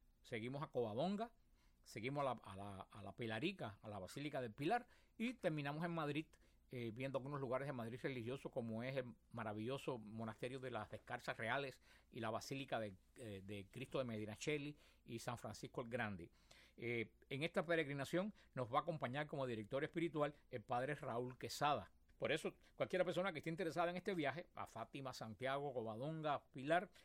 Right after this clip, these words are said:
puede llamar al tres cero cinco, tres cero tres, uno tres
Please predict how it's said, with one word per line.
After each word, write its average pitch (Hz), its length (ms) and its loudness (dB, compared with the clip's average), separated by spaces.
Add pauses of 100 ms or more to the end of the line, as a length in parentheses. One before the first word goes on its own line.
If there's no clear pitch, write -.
(280)
puede 135 220 2
llamar 185 300 4
al 156 160 4
tres 139 200 0
cero 202 200 0
cinco, 156 500 -2
tres 147 460 0
cero 156 580 0
tres, 131 400 -2 (760)
uno 147 200 0
tres 127 360 -2